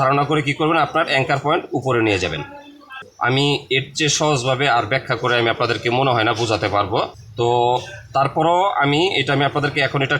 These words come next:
টেকনিক্যাল দেখালাম, এটা কিন্তু প্র্যাকটিক্যাল না। তো আমি আপনাদেরকে প্র্যাকটিক্যাল একটা ভিডিও দিব, ভিডিওর মাধ্যমে আমি আপনাদেরকে বুঝাই দিব যে এই ভিডিওটার সাথে, এই কথাগুলোর সাথে আমার ভিডিওটার কতটুকু মিল আছে। এই ছিল ভাই ভিডিও। তো ভিডিওটা দেখে যদি কিছু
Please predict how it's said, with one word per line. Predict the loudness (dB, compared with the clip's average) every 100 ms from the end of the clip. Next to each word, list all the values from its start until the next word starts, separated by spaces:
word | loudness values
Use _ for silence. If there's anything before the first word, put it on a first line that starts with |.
| -2
টেকনিক্যাল | -2 0 0 2
দেখালাম, | 2 0 0
এটা | 0 -2
কিন্তু | -2 -2
প্র্যাকটিক্যাল | -2 -2 -2 -2
না। | -4 -10 -20 -20 -8
তো | -2 2
আমি | 2
আপনাদেরকে | 0 -2 -4 -4
প্র্যাকটিক্যাল | -4 -4 -2 0 0
একটা | 0 0 0
ভিডিও | 2 2
দিব, | 2 0 0 -2
ভিডিওর | 0 0 0
মাধ্যমে | 0 0 2
আমি | 0
আপনাদেরকে | -2 -2 -2 -2
বুঝাই | 0 2 2
দিব | 0 -2 -4 -12 -20 _ -4
যে | -4 0
এই | 0 2
ভিডিওটার | 2 2 2 0 0
সাথে, | -2 0 -2 0 0
এই | 0 -2
কথাগুলোর | -4 -2 0 0 0
সাথে | -2 -2 -2 0 2 2
আমার | 0 0
ভিডিওটার | 0 0 0 -2
কতটুকু | -2 -4 -2 0
মিল | 0
আছে। | -2 -6 -14 -20 _ _ _ _ _ _ -4
এই | 0
ছিল | 0 2 2
ভাই | 2 0
ভিডিও। | 0 2 0 -2 -16 -20 -20 -20 -20 -8
তো | -4 -2
ভিডিওটা | 0 0 0 0 -2
দেখে | -2 0 0 0
যদি | 0 0 0 -2 -8 _ _ -10
কিছু | -6